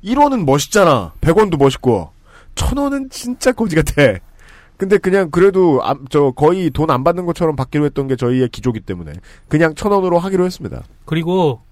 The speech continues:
Speaker 2: 그 천 원 이상의 상품을 준비했습니다.
Speaker 1: 천 원 이상 말도 안 되는 소리 하고 있어요.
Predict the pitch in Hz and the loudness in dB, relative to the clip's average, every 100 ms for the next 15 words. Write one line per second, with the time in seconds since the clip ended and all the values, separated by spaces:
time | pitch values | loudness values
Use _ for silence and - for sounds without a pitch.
0 | - 156 147 - 202 185 143 175 180 156 | -8 -8 -6 -4 -2 0 0 0 2 0
1 | 113 - _ _ - 180 170 165 139 135 | -2 -8 _ _ -8 -4 -2 -2 0 0
2 | 135 139 - 113 107 - - - - 190 | 0 0 -2 -6 -6 -10 -16 -12 -4 -2
3 | 180 123 113 82 87 110 139 143 127 131 | -2 -2 -4 -4 -4 -2 0 0 -2 -2
4 | 104 87 69 | -2 -6 -12